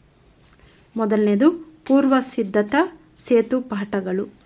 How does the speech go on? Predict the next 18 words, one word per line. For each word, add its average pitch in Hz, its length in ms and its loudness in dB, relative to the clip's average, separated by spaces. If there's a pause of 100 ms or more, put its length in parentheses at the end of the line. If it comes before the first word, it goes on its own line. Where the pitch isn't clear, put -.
(140)
ನೋಡಿ, 226 220 2
ಪೂರ್ವ 233 480 0
ಸಿದ್ಧತಾ 226 800 -2 (420)
ಸೇತು 214 380 2
ಪಾಠಗಳು 202 1120 -4 (200)
ಭಾಗ 202 360 2 (420)
ಒಂದರ 208 420 0 (440)
ಪದ್ಯ 208 340 -2 (220)
ಒಂದು. 185 320 -4 (1120)
ಕನ್ನಡ 226 460 2 (380)
ನಾಡು 214 440 0 (800)
ಪದ್ಯ 202 280 0
ಓದೋದು 202 440 -2
ಹೇಗೆ 202 280 -6
ಅಂತ 185 140 -6
ನೋಡೋಣ. 196 360 -2 (720)
"ನೋಡಿದು 262 880 4 (260)
ನಮ್ಮಯ 233 760 2